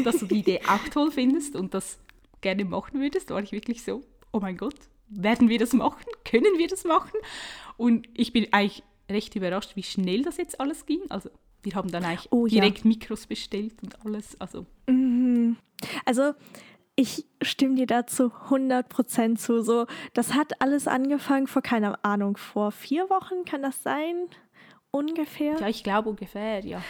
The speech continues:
Speaker 2: Und dann, dann ging das irgendwie Schlag auf Schlag. Also wir haben angefangen, so ein bisschen zu brainstormen, wie, was würde zum Beispiel für ein Name passen, wie könnte ein, ein Logo sein oder ein Profilbild.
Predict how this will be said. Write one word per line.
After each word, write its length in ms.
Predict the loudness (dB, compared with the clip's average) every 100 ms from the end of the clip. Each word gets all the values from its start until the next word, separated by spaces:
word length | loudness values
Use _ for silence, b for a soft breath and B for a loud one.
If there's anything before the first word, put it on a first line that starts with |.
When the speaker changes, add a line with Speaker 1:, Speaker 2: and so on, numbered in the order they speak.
| B B
Speaker 2:
Und 240 | 0 2
dann, 400 | 2 2 -2 -2
dann 200 | 0 2
ging 160 | 2 2
das 180 | 2 2
irgendwie 240 | 2 0
Schlag 340 | 2 2 2
auf 100 | 0
Schlag. 300 | 0 0 2 0
Also 200 | 0 0
wir 180 | 0
haben 220 | 2 0 0
angefangen, 640 | 0 0 0 0 2 0 B B B
so 140 | 0
ein 80 | 2
bisschen 320 | 2 0 -2
zu 160 | -2 -6
brainstormen, 1300 | -2 0 2 0 -2 -4 -2 2 2 2 0 -2 0
wie, 380 | 2 2 0 -2 B -4
was 240 | -2 0
würde 180 | 2 0
zum 140 | 0 0
Beispiel 260 | 0 -2
für 180 | -6 -2
ein 180 | 0 2
Name 440 | 2 2 0 -2
passen, 1000 | -4 -2 0 0 -2 -2 0 0 -2 -2
wie 80 | -2
könnte 640 | -2 -2 0 0 -2 -4 -2
ein, 420 | -2 0 -2 -4 -2
ein 160 | 0 2
Logo 480 | 2 2 2 0
sein 400 | 0 0 0 -2
oder 140 | -2 -4
ein 100 | -6
Profilbild. 880 | -4 -4 0 0 2 2 2 0